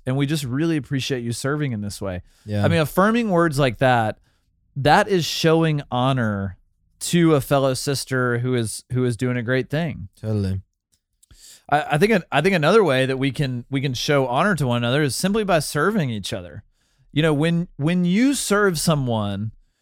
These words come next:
Speaker 1: when you go and, and, uh, uh, do something for someone else, basically you're saying, like, You're important enough for me to do this for you.
Speaker 2: Yeah.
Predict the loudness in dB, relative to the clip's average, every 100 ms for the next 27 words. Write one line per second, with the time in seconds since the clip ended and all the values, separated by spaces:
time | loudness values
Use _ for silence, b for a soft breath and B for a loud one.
0 | _ -2 0 2 2 0 2 2 0 -2
1 | -6 -10 _ -2 0 0 -2 -6 _ _
2 | _ _ -2 2 0 -2 -6 -8 -2 2
3 | 2 2 0 0 0 -2 0 0 0 -2
4 | -2 -4 -4 0 0 0 -2 0 2 2
5 | 0 0 0 -4 -6 _ -14 -4 0 2
6 | 0 -2 -2 -2 0 2 4 4 2 0
7 | 2 2 2 -2 -14 _ _ _ _ _
8 | _ _ _ -4 2 2 2 0 0 0
9 | -2 -4 0 0 2 0 -2 -4 -6 -4
10 | -4 -6 -8 -18 _ -10 -6 -4